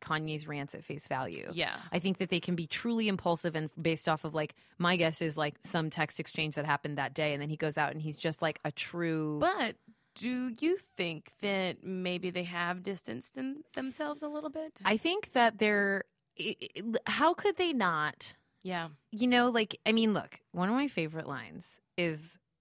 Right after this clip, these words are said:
Speaker 1: in the, uh, Flawless re-, remix of, um, with Beyonce and Nicki Minaj and her, like, amazing, where she, like, references the elevator incident and she's like, "Of course some shit goes down where there's a billion dollars on the elevator,"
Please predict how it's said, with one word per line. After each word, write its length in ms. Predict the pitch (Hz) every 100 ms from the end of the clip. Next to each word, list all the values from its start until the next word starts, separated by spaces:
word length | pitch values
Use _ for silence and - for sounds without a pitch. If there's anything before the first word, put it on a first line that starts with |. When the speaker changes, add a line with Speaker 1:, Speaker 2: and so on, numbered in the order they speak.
| _
Speaker 1:
in 300 | 170 165 165 151
the, 440 | 151 151 147 147 -
uh, 300 | 139 120 104
Flawless 480 | - 135 135 233 233
re-, 340 | 175 - 160 -
remix 640 | 165 156 131 170 - - -
of, 300 | 156 147 143
um, 460 | 147 135 135 139 - _ _ 156
with 180 | 151
Beyonce 540 | - 147 147 165 165 156
and 180 | 156 151
Nicki 240 | 143 - 165
Minaj 480 | 165 135 120 156 -
and 140 | 151 151
her, 160 | 156
like, 380 | 147 143 139 - 156
amazing, 640 | 147 147 156 160 156 151
where 120 | - 147
she, 220 | - 143
like, 280 | 135 - - 151
references 560 | 147 - 156 - 156
the 100 | -
elevator 400 | 139 143 131 131
incident 500 | 104 143 - 135 85
and 140 | 147 143
she's 160 | 143
like, 160 | 139 -
"Of 100 | -
course 220 | - 156
some 100 | 165
shit 180 | - 156
goes 180 | 151 147
down 220 | 147 143
where 60 | 139
there's 140 | 143
a 40 | 139
billion 240 | 143 139
dollars 340 | 135 127 135
on 100 | 139
the 60 | 127
elevator," 520 | 127 139 156 175 214